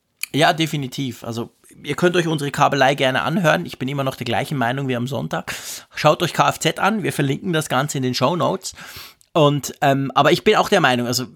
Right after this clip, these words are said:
viele werden jetzt schlicht und ergreifend einfach gezwungen sein, weil es gar keine andere Möglichkeit gibt. Die Journalisten sind nicht da.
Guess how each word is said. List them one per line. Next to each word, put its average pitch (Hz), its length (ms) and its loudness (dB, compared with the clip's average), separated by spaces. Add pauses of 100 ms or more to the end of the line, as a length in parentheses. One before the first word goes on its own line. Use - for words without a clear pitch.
(340)
viele 208 280 4
werden 151 180 4
jetzt 147 200 0
schlicht - 240 -2
und 131 100 -2
ergreifend 120 440 -2
einfach - 200 -6
gezwungen 151 480 0
sein, 110 240 -2
weil 107 100 -2
es - 60 -10
gar 113 100 -4
keine 110 240 -4
andere 110 220 -2
Möglichkeit 110 540 -4
gibt. - 240 -2
Die 123 60 2
Journalisten 117 460 -2
sind 107 160 -4
nicht 110 180 -8
da. 151 220 4